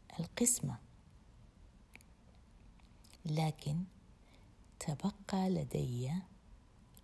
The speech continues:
الرقم سبعة من أربعمائة وسبعة وتسعون، أنزله بجانب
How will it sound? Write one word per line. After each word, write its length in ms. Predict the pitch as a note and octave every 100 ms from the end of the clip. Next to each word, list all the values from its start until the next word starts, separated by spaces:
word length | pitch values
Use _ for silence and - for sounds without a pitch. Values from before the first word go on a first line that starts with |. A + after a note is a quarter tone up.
| -
الرقم 560 | C#3 C3 D3 F3+ - B3
سبعة 680 | - - D3 - C#3 C3+ C#3+ - - -
من 500 | D#3+ E3+ C#3 C3+ C#3 - - - - - - -
أربعمائة 720 | D3+ C#3 D3+ D3+ D#3+ A3 A3
وسبعة 560 | G#3 F#3 - F3+ E3+ D#3+
وتسعون، 800 | E3 - E3 - - F#3 C3 A#2+ - - - - - - - - - - - - - - - - - - - -
أنزله 800 | G3+ A#3 F3+ C#3+ B2+ C3+ E3+ A3 B3+ - - - - - - - - - -
بجانب 600 | E3+ E3 D#3+ D3 C#3+ D3+